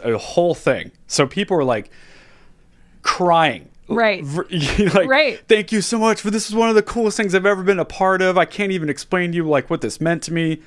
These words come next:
Speaker 1: Single-handedly the best thing during quarantine. Twenty twenty has sucked so far, but this didn't." Like,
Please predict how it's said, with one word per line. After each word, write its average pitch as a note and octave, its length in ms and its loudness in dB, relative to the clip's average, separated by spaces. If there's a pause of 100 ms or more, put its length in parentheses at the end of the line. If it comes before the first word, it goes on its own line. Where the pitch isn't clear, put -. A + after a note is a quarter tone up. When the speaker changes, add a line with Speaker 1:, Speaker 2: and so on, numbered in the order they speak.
(160)
Speaker 1:
Single-handedly D#3+ 580 -2
the C3 60 -2
best C#3+ 260 -4
thing D3 200 -2
during C3 260 -2
quarantine. D3 800 -4 (360)
Twenty F3+ 240 -2
twenty D#3+ 260 -2
has G2+ 120 -4
sucked - 440 -2
so E3 100 -2
far, D3 260 0
but A2 140 -10
this D#3 200 -2
didn't." D3 460 -2 (520)
Like, D#3+ 340 0